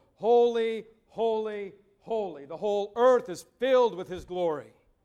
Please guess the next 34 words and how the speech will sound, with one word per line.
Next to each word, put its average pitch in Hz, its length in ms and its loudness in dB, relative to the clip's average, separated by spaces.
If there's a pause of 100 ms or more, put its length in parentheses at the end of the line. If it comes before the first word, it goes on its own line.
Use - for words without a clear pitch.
(920)
And 110 80 -20
when 185 80 -10
they 220 100 -8
do 208 140 -10
this, 120 420 -20 (800)
at 135 60 -20
the 139 80 -20
voice 202 340 -6
of 165 120 -18
these 170 260 -20
angels, 180 520 -12
not, 240 320 -4 (920)
not 254 220 -2
of 285 60 -2
the 269 60 0
voice 254 280 -2
of 220 60 -14
the 220 60 -10
one 233 180 -6
on 220 100 -10
the 208 60 -14
throne, 208 440 -8
just - 460 -6
of 208 180 -6
his 170 240 -10
mere 240 320 -2
servants, 185 920 -6 (260)
when 160 240 -16
one 214 200 -8
of 220 140 -12
them 214 240 -12
speaks, - 640 -16 (340)
the 156 180 -4
whole 190 580 -4